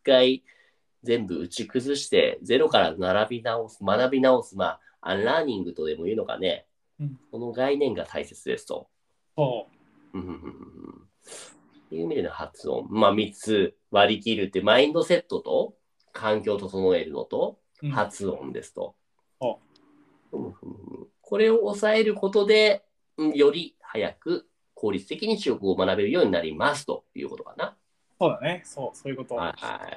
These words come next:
Speaker 1: い。
Speaker 2: うん。
Speaker 1: そんなところか。なんかあります？他にtips、ポイント、こういうこともあるよみたいな。
Speaker 2: そうだね。あとは、うーん、基本的にその三つさえできていれば、
Speaker 1: うんうんうん。
Speaker 2: うん、結構、なんだろ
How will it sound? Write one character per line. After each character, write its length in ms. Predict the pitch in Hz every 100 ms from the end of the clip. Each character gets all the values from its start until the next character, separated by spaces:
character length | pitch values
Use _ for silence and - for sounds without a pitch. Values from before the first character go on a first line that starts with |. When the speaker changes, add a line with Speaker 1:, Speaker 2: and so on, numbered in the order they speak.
| -
Speaker 1:
い。 60 |
Speaker 2:
う 60 | 131
ん。 80 | 123
Speaker 1:
そ 200 | - 92
ん 60 |
な 80 | 90
と 100 | 87
こ 100 | -
ろ 80 | 90
か。 240 | - 58 -
な 120 | 117
ん 20 |
か 140 | 117 101
あ 60 |
り 100 | 127
ま 160 | 151 170
す？ 120 | 101
他 240 | 95 95
に 160 | 95 92
tips、 460 | 95 - 95 - -
ポ 180 | 95
イ 80 | 92
ン 80 | 90
ト、 140 | 87
こ 240 | 85 95 95
う 80 | 95
い 160 | 92
う 100 | 90
こ 180 | - - -
と 80 |
も 200 | 104 78
あ 80 | 85
る 100 | 76
よ 120 | 73 67
み 60 |
た 120 | - 53
い 80 |
な。 180 | 50 50 - _ _ _ _ _ _ _ _ _
Speaker 2:
そ 480 | - - 254 285 269
う 20 |
だ 120 | 180
ね。 300 | 139 139 127 -
あ 180 | 165 -
と 140 | - 220
は、 500 | 226 262 202 127 - _ _ _ -
う 20 |
ー 1120 | 151 151 151 147 147 147 143 143 143 143 139
ん、 120 | 147 151
基 120 | _ -
本 280 | - 330
的 180 | 330 330 302
に 80 |
そ 160 | - 269
の 80 | 269
三 240 | 262 262
つ 120 | -
さ 180 | - 220
え 60 | 160
で 120 | 151
き 120 | 151
て 80 | 147
い 100 | 123
れ 120 | 117
ば、 420 | 117 139 131 101 -
Speaker 1:
う 80 | 123
ん 40 |
う 20 |
ん 40 | 117
う 40 |
ん。 520 | 113 98 98 92 82
Speaker 2:
う 20 | 71
ん、 20 |
結 160 | 190 - -
構、 340 | 143 120 98 -
な 80 |
ん 40 | 139
だ 60 |
ろ 160 | 104 -